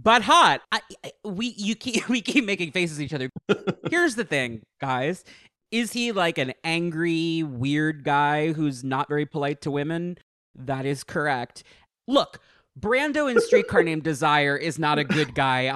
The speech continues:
Speaker 1: either, right? But there is something about the very, very handsome, nasty piece of work that is intriguing on a base lizard brain level that I'm not proud of.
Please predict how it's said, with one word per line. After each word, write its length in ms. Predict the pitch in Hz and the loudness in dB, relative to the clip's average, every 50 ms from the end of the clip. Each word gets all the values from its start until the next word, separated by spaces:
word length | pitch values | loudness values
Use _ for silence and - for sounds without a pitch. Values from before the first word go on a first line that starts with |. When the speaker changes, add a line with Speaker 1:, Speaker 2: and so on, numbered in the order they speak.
| 135 135 131 | 0 -2 -2
Speaker 1:
either, 340 | 123 - 123 - 92 - 147 | -4 -6 -8 -10 -8 -8 -8
right? 540 | 139 135 143 156 160 160 175 208 240 247 - - 202 | -4 0 2 2 4 4 4 4 2 2 -2 -6 -8
But 680 | 170 143 - 214 240 254 214 165 151 160 185 233 - - - _ _ _ _ - - _ _ _ _ - | -6 0 4 6 6 8 8 6 6 6 4 2 0 -2 -10 _ _ _ _ -20 -20 _ _ _ _ -6
there 300 | 147 180 180 - - 233 | -2 0 0 2 4 4
is 260 | 208 196 202 190 - | 4 4 2 -2 -4
something 640 | - - 208 214 240 262 - - 170 165 160 160 165 - | -4 -2 0 0 0 -2 -2 0 2 2 2 0 -2 -4
about 640 | 165 160 135 165 151 143 135 135 135 143 139 - _ - | -6 -4 0 2 2 2 4 2 2 0 -2 -4 _ -6
the 120 | 175 175 | -6 -6
very, 600 | 139 123 110 120 120 - 139 165 180 196 202 196 | -6 -8 -8 -4 -2 0 0 2 2 2 2 2
very 340 | 175 175 170 170 180 180 185 | 2 2 2 4 4 2 2
handsome, 920 | 165 180 185 190 196 196 208 - - 156 143 139 131 135 131 131 139 143 - _ _ - | 0 0 -2 -2 -2 -4 -6 -6 -4 -4 -2 -2 -2 -2 -4 -6 -8 -8 -12 _ _ -12
nasty 580 | 120 127 139 151 160 170 147 - - - 190 | -8 -6 -4 -2 -2 -2 -2 -2 -4 -4 -6
piece 340 | - - 180 170 175 - - | -4 -2 0 -2 0 0 -2
of 100 | 220 208 | -4 0
work 460 | 254 294 262 170 143 147 - - - - _ - | 0 2 2 2 0 -2 -4 -8 -14 -20 _ -10
that 380 | 156 147 160 156 156 156 151 - _ - | -4 -2 0 0 2 0 -2 -4 _ -6
is 840 | 165 147 143 135 135 139 156 160 156 147 139 139 143 131 135 - - _ _ _ _ _ _ - | -2 -2 0 0 0 0 -2 -4 -8 -12 -12 -12 -12 -14 -16 -18 -20 _ _ _ _ _ _ -4
intriguing 920 | 220 254 269 277 - - 277 392 392 - - - - - - - 98 - - _ - | -2 0 0 0 -2 -2 -4 -4 -4 -6 -8 -14 -14 -14 -16 -18 -20 -20 -20 _ -4
on 160 | - 190 190 | 0 2 2
a 120 | 190 185 170 | 4 2 2
base 640 | 143 139 127 - 214 226 254 269 277 - - - | 0 -2 0 4 4 4 4 4 0 -2 -4 -8
lizard 580 | 160 165 170 196 214 208 - 208 208 190 170 127 | -10 -6 -4 -4 -4 -2 -2 -2 -4 -4 -4 -4
brain 560 | 160 175 170 165 160 160 156 160 160 156 147 | -2 0 0 0 0 -2 -2 -4 -4 -4 -2
level 340 | 160 165 170 160 170 165 156 | -2 0 0 2 0 0 0
that 140 | 156 147 139 | 0 0 0
I'm 100 | 135 139 | 0 0
not 200 | 139 131 123 - | -2 -4 -4 -4
proud 220 | - 131 - - - | -4 -4 -4 -6 -8
of. 140 | - _ | -14 _